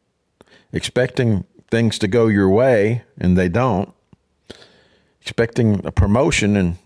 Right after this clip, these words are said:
you don't get it, expecting a certain someone to like you as much as you like them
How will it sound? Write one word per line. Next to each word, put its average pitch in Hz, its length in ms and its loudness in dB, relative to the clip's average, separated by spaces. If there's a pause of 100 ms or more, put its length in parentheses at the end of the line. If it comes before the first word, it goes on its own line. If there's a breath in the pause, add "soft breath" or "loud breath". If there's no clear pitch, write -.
(100)
you 92 120 -2
don't 92 280 -2
get 107 240 0
it, - 240 -6 (720)
expecting 117 540 -4
a 98 60 0
certain 113 340 -2
someone 110 720 0 (320 soft breath)
to - 140 -2
like 92 360 -2
you 95 120 2
as 85 120 -2
much 95 240 0
as 85 140 -2
you 101 140 2
like 92 320 -2
them 101 440 -2